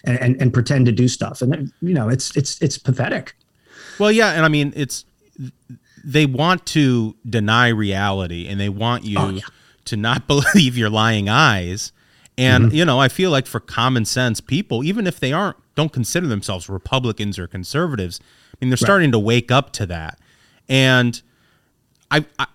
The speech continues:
Speaker 2: I think, you know, one of the reasons why they are, you know, flocking to programs like ours or yours is because
Speaker 1: Mm-hmm. Mm-hmm.
Speaker 2: we're not afraid to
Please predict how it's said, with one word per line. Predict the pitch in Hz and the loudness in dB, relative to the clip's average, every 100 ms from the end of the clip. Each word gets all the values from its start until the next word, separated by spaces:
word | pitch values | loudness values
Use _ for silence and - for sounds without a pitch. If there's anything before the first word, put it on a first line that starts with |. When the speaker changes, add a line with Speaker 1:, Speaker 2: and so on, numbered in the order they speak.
| _ - | _ -2
Speaker 2:
I | 135 | -2
think, | - 233 262 - | 0 0 0 -2
you | - 147 | -4 0
know, | 131 | 2
one | 143 | 2
of | 147 | 0
the | 120 | 0
reasons | 135 143 120 107 | 0 0 -2 -2
why | 107 113 107 104 101 - _ | 0 2 2 0 -4 -10 _
they | 110 104 107 104 - | -10 -6 -4 -4 -6
are, | 101 95 92 87 85 - _ _ _ _ _ _ _ | -8 -6 -6 -6 -10 -16 _ _ _ _ _ _ _
you | 117 | -2
know, | 104 | -2
flocking | 95 - 127 127 120 107 | -2 -2 0 0 -2 -2
to | 110 | -4
programs | 98 - 117 117 110 110 107 | -4 -4 0 0 0 0 -2
like | 101 101 | -4 -4
ours | 92 117 131 143 104 | 0 2 2 2 -2
or | 95 | -4
yours | 98 131 151 143 131 | 0 0 2 0 -2
is | 107 | -6
because | - 127 - 131 131 127 90 | -4 -4 0 2 4 4 2
Speaker 1:
Mm-hmm. | 87 _ _ _ - 127 | -2 _ _ _ -10 -6
Mm-hmm. | 87 120 | -4 0
Speaker 2:
we're | 131 | 4
not | 147 143 | 4 4
afraid | - 143 131 123 | 2 2 2 0
to | - | -6